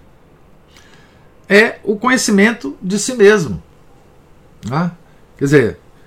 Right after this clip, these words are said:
conhecimento de Deus, conhecimento de si mesmo.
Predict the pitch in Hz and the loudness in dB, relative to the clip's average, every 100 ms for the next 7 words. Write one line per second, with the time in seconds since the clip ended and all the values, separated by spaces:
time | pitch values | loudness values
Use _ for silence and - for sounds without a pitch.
0 | _ 151 165 160 160 139 139 160 240 269 | _ -2 0 2 0 0 0 2 2 -2
1 | - - 185 180 180 180 165 175 139 113 | -12 -8 -6 -4 -2 -2 -2 -2 0 -2
2 | 98 | -6